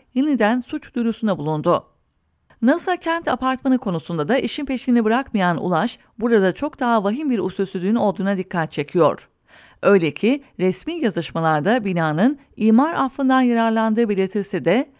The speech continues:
kaçak katların yasadan sonra yapıldığını söylüyor.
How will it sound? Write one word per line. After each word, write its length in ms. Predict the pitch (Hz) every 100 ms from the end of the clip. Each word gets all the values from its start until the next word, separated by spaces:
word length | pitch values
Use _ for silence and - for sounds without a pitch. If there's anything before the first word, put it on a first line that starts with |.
| _ _
kaçak 380 | - 233 311 330
katların 480 | - 240 - 185 233
yasadan 460 | 220 202 214 226 294
sonra 260 | - 262
yapıldığını 480 | 247 240 233 220 196
söylüyor. 640 | - 143 139 135 95 _